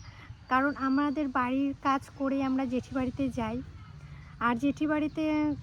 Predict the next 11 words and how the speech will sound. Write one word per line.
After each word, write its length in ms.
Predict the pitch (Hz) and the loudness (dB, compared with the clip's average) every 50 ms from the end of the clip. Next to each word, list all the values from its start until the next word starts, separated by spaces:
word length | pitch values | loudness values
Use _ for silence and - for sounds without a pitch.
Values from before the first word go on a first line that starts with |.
| - - | -8 -8
খাওয়ার 420 | - - 247 254 269 277 285 285 | 0 4 4 6 6 6 4 2
জন্য 340 | 262 302 294 294 294 302 294 - - - - - - - - - | 2 2 4 4 4 4 2 0 -4 -10 -8 -8 -10 -6 0 4
কেউ 160 | 294 285 269 - | 4 4 4 4
কখনো 360 | 190 170 - - 302 294 294 | 2 2 2 4 4 4 4
কারোর 320 | 269 - 254 247 269 277 262 | 4 2 2 4 4 2 2
বাড়িতে 340 | 247 233 240 247 - 285 | 2 2 2 2 0 0
যায় 260 | 254 254 233 233 226 226 | 0 0 0 -2 -2 -2
না, 140 | 226 262 294 - - - - - - - - - | -4 -4 -6 -8 -14 -20 -20 -20 -20 -18 -12 -8
এটাও 280 | 220 233 - 294 294 | -6 -2 2 4 6
আপনারা 400 | 285 269 269 - 285 285 277 277 | 6 4 4 0 0 2 2 2
জানেন। 320 | 240 254 240 240 247 269 | 2 0 0 0 0 -2